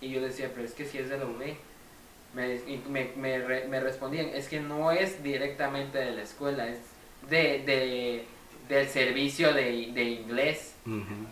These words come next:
Speaker 1: de autoacceso". Y yo le decía, "Ok, sí tienes razón, pero si yo la presento a la hora de comprar los boletos, ¿por qué en la co-, en, en la ventanilla no me dicen, 'Oye, esta credencial no te sirve'"?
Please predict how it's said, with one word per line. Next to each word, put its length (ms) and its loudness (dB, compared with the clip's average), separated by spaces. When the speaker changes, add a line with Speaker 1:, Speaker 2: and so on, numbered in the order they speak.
Speaker 1:
de 80 2
autoacceso". 680 2
Y 60 -2
yo 100 4
le 60 4
decía, 360 4
"Ok, 180 2
sí 140 -4
tienes 220 2
razón, 440 2
pero 360 10
si 200 -4
yo 140 4
la 180 8
presento 580 4
a 40 4
la 140 4
hora 220 10
de 160 2
comprar 540 6
los 160 2
boletos, 400 2
¿por 180 -2
qué 380 2
en 260 4
la 300 8
co-, 180 0
en, 280 2
en 140 -2
la 120 4
ventanilla 460 2
no 100 0
me 100 2
dicen, 320 -2
'Oye, 180 2
esta 160 0
credencial 400 -2
no 120 -2
te 140 -4
sirve'"? 440 -6